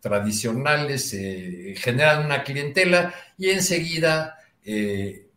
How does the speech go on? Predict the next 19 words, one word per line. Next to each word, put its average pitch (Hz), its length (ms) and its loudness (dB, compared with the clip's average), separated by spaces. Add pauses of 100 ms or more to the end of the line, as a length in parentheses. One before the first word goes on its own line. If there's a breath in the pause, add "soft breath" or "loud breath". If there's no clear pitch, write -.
(140)
viene 123 460 2
todo 120 400 2
un, 113 580 0 (300 soft breath)
un 135 160 -2
giro 127 680 2 (200)
que 113 200 -2
cualquier 120 640 2
ojeada 120 500 2
que 113 80 -6
le 101 120 -6
echamos 113 320 -4
a 107 80 0
las 101 140 0
redes 110 200 -2
sociales 113 560 -4
deja 98 640 -4
claro. 170 480 4 (340 soft breath)
Es, 110 400 -8 (300)
eh, 92 260 -18